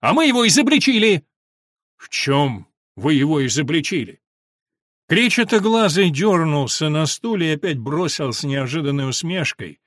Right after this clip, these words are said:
с предвкушением удовольствия и злорадства, не мигая и не сводя ясных прозрачных глаз. «Ну, это позволь уж нам знать, в чем мы его изобличили»,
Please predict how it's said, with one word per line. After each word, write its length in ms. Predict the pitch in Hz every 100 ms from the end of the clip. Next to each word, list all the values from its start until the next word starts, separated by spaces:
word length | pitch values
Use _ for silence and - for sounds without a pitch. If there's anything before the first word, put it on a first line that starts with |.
| _
с 160 | - -
предвкушением 800 | 160 165 - 156 - 185 160 156
удовольствия 600 | 147 139 175 147 - 123
и 40 |
злорадства, 640 | 107 127 143 196 170 -
не 140 | 143 143
мигая 520 | 143 131 165 196 196 - _
и 80 | 185
не 100 | 208
сводя 320 | - 175 175
ясных 760 | 170 135 165 185 - 190 180 - _ _
прозрачных 720 | - 160 123 160 143 - 147 127
глаз. 380 | 139 98 - - _ _ _ _ _ _ _ _ _ -
«Ну, 320 | 170 247 262
это 320 | 247 262 294
позволь 480 | 240 240 185 247 262
уж 240 | 254 -
нам 340 | 214 214 254 247
знать, 400 | 208 202 135 -
в 100 | -
чем 240 | - 170
мы 120 | 156
его 220 | 160 156 151
изобличили», 680 | 147 156 170 143 120 101